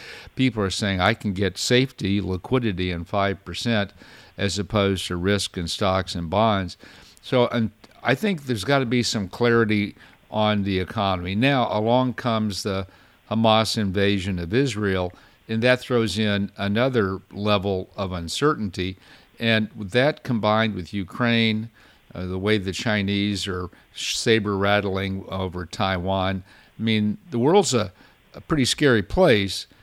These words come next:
and, uh, there's probably some nervousness as well. And then when you take, uh, the look at bonds and the interest rate available, say, on the ten-year,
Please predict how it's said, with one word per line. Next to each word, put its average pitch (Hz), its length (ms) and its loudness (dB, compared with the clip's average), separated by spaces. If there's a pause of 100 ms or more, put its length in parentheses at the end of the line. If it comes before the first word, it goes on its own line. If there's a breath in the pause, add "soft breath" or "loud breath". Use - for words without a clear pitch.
(220 soft breath)
and, 101 520 0
uh, 98 280 -4
there's 98 260 -6
probably 131 560 0
some 101 360 -2
nervousness 107 720 0
as 90 300 -6
well. 101 400 0 (640 soft breath)
And 117 140 -2
then 170 340 2
when 127 140 0
you 120 180 2
take, 143 440 -4 (180)
uh, 104 100 -8
the 101 160 -4
look 139 380 0 (100)
at 104 440 -2
bonds 98 640 2 (100)
and 98 180 -2
the 104 100 -2
interest 135 540 -2
rate 104 300 0
available, 92 600 -2
say, 92 340 -2
on 85 240 -6
the 78 100 -10
ten-year, 104 680 -2